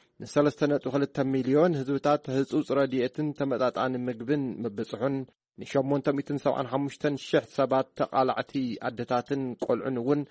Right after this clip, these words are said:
ጉድለት ኣመጋግባ ዘለዎም ኮይኖም ከም ዝረኸቦም ይጠቅስ። እቲ ዘድሊ ረድኤት ናብ ሸውዓተ ነጥቢ ሸሞንተ ሚልዮን ህዝቢ ንምብጻሕ ሓደ ሚልዮን ሊትሮ ነዳዲ የድልየኒ እዩ ዝብል ፕሮግራም መግቢ ዓለም፣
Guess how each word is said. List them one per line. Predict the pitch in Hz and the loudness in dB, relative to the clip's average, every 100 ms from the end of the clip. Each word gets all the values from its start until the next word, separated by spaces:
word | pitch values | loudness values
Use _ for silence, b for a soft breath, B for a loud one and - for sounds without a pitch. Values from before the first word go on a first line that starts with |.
| b b | b b
ጉድለት | 104 120 117 147 - | -6 -4 0 0 2
ኣመጋግባ | 151 143 143 131 117 120 117 | 0 2 2 0 -2 -2 -2
ዘለዎም | 110 127 123 131 147 | -2 -2 0 2 0
ኮይኖም | 143 123 113 113 113 110 | -2 -4 -4 -4 -6 -8
ከም | - 131 120 | -4 -4 -2
ዝረኸቦም | 117 120 110 110 120 123 | -4 -4 -2 -2 -2 -4
ይጠቅስ። | 123 120 127 - 143 - - b b b - | -8 -4 -4 -2 -4 -4 -20 b b b -2
እቲ | 151 - | -2 0
ዘድሊ | 156 170 156 156 147 | 2 4 4 2 2
ረድኤት | 139 127 139 - - | 2 2 0 0 -2
ናብ | 143 131 | -2 0
ሸውዓተ | 127 131 - | 2 2 0
ነጥቢ | 135 117 | -2 -2
ሸሞንተ | - 135 135 135 123 | -2 0 0 -2 -4
ሚልዮን | 123 127 123 | -2 -2 -2
ህዝቢ | 123 113 127 | -4 -4 -4
ንምብጻሕ | 123 123 107 127 139 127 - b b - | -2 -4 -4 0 0 0 -4 b b -2
ሓደ | 135 139 | 0 2
ሚልዮን | 139 135 127 151 165 - | 2 2 4 4 4 0
ሊትሮ | 135 143 139 - 139 139 135 | -2 0 0 2 2 2 0
ነዳዲ | 131 127 127 123 123 | 0 2 2 0 -2
የድልየኒ | 131 123 120 127 127 | -2 -2 0 0 0
እዩ | 113 117 120 127 | -4 -6 -6 -4
ዝብል | 127 123 123 | -4 -4 -4
ፕሮግራም | - 160 131 127 | 2 2 2 0
መግቢ | 123 117 117 | -2 0 2
ዓለም፣ | 127 143 | 4 4